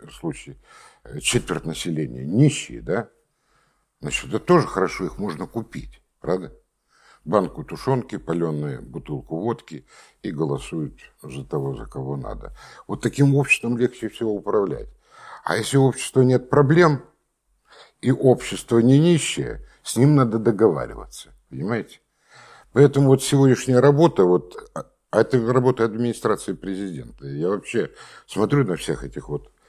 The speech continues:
кто там есть, да, на всех должностях. Все без исключения, ну, что-то близко к клоунам,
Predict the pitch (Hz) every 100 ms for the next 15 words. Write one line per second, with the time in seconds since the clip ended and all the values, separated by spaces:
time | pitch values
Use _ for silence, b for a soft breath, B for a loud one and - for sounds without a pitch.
0 | b - 95 - 82 73 82 - - 92
1 | 92 - 90 80 76 85 - - - B
2 | B B 135 113 113 95 - 107 - 123
3 | 98 85 - b b b - 95 107 82
4 | 92 80 76 92 - 90 85 - 95 87
5 | 64 58 55 52